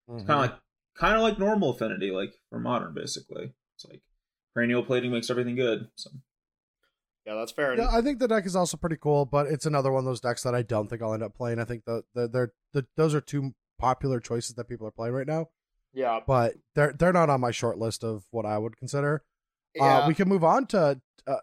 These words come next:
Speaker 2: to a few decks that are on my short list.
Speaker 3: Yep, I was just gonna
Speaker 1: Let's
Speaker 3: say,
Speaker 1: do it.
Speaker 3: the next two decks we're gonna be talking about are the two decks that I'd consider, because let me tell ya,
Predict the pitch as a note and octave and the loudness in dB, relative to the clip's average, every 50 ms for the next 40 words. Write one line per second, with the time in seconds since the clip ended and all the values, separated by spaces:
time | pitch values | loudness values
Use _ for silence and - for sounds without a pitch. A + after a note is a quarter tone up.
0 | - - - D3+ C#3+ - - C#3+ C#3+ C3+ C3 B2+ - - - C3+ B2+ B2+ A#2 - | -6 -2 0 0 0 0 0 -2 0 0 0 0 -2 -2 -2 0 2 2 2 2
1 | A#2+ B2 C3 E3 E3+ C3+ B2 A2 - - G#2+ G2 C#2+ F#2+ A#2 D3+ D#3+ E3+ F3 F3+ | 2 2 4 4 4 2 0 -2 -2 -2 -2 -2 -2 -2 2 4 4 6 4 4
2 | F3+ F#3+ F#3 F#3 F3+ D#3 G3+ G#3 G3 - G#3 F#3 F3+ F3+ G3 G#3 G#3+ G3+ F3+ E3+ | 4 4 4 4 4 2 2 0 2 2 2 2 2 4 4 6 6 6 6 4
3 | F#3 F3 F#3 G#3+ A3 A3 - - A#3+ G#3+ A3+ A3+ A3+ A3 A3 G#3+ G#3 G#3+ G3+ G3+ | 4 2 2 2 0 -2 -2 0 2 2 4 2 2 2 0 0 2 2 2 2
4 | G3 F#3+ F3+ F#3+ F#3+ G#3+ A#3+ A#3+ A#3+ B3 A3 A#3 A#3 A#3+ A#3+ A#3 - F#3+ F#3+ G3 | 2 2 2 2 2 2 0 0 -2 0 2 4 4 4 4 2 2 2 4 4
5 | G3 G3 F#3 F#3+ F3 - A3+ A#3 B3 B3+ A#3 A3 - G3+ F#3+ F3 F3+ G#3 A3 G3+ | 4 4 2 0 0 0 2 2 2 2 2 2 2 2 2 4 4 2 2 0
6 | - C4 A3 G#3 - B3+ A#3 A3+ A#3+ B3 A#3+ F#3+ F#3 E3+ D#3+ - F3 E3+ E3 E3 | 0 -2 -2 0 2 2 4 4 4 4 4 4 0 0 2 2 2 2 2 2
7 | D#3+ F3 F#3 F#3 G3+ F#3+ E3+ - F#3+ F#3 F#3+ G3 G3+ G#3 G3+ G3+ | 2 2 0 0 0 2 2 4 4 4 4 4 4 4 4 4